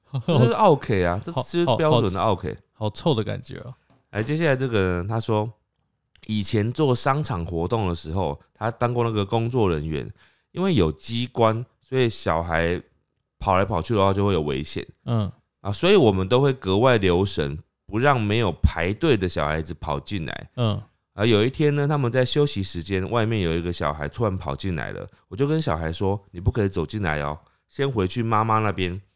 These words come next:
Speaker 2: 然后妈妈就气冲冲的跑过来，
Speaker 1: 嗯。
Speaker 2: 说：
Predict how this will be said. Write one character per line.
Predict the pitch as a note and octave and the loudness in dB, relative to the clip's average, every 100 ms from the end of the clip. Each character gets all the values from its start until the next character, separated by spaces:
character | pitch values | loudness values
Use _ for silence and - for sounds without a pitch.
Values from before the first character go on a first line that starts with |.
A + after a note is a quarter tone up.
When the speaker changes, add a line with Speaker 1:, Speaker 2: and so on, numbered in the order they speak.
| _ _ _ | _ _ _
Speaker 2:
然 | F#2+ | -2
后 | |
妈 | A#2+ B2+ | 2 2
妈 | C3 B2+ | 2 2
就 | B2+ | 2
气 | A#2 - - D3+ | -2 -2 0 0
冲 | A2+ A#2 A2 | 2 0 2
冲 | A2 G#2 | 0 0
的 | |
跑 | E2 C#2+ | 0 -2
过 | C2 D#2 | -2 -4
来， | G#1+ G1+ - - | -4 -6 -12 -4
Speaker 1:
嗯。 | G#2+ | 0
Speaker 2:
说： | A#2+ A#2+ B2+ | 4 4 2